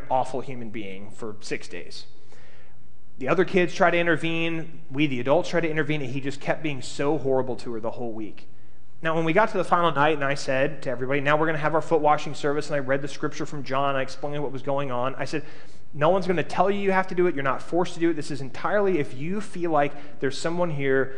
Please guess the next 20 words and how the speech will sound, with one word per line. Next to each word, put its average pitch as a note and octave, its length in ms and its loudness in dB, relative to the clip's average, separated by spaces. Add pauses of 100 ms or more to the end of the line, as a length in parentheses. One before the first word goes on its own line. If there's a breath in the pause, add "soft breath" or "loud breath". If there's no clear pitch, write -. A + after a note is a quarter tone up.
(160 loud breath)
whose C3+ 160 -2
feet D3+ 240 -2
you C#3+ 100 -2
wanna B2 220 -2
wash." - 460 -2 (1080 soft breath)
And C3 160 -4
that F3 320 0
girl E3 440 2
stood E3+ 580 -2
up C3+ 220 0
before C#3 300 2
I B2+ 160 4
had A#2 100 2
finished C#3+ 380 -2
saying B2+ 220 -2
what A#2+ 120 -2
I A2 120 -2
was A2 120 -2
gonna A2+ 200 -4
say, F2+ 400 -4